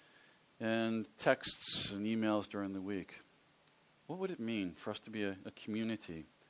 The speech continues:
that persistently move toward another? Isn't,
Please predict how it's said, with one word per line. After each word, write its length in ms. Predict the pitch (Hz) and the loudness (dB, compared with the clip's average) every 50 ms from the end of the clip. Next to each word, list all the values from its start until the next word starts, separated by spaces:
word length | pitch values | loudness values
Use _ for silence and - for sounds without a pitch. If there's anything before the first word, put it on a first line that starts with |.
| - - | -12 -12
that 120 | 113 - | -12 -12
persistently 840 | - - - - - - 131 - - - - 90 - 80 78 76 69 - - - - - - - - - | -10 -8 -6 -6 -4 -4 -4 -4 -4 -8 -8 -10 -10 -10 -12 -12 -12 -14 -20 -20 -20 -20 -20 -20 -20 -10
move 280 | - 98 98 98 92 - | -4 -2 -2 -2 -2 -4
toward 240 | - - 98 92 82 | -8 -6 -6 -6 -6
another? 400 | 82 85 87 90 87 80 - - - - - - - - - - - - - - | -6 -6 -6 -6 -6 -8 -12 -12 -16 -20 -20 -20 -20 -20 -20 -20 -20 -20 -10 -4
Isn't, 400 | 135 139 - 156 147 - - - | -2 -2 -2 -2 -4 -6 -6 -14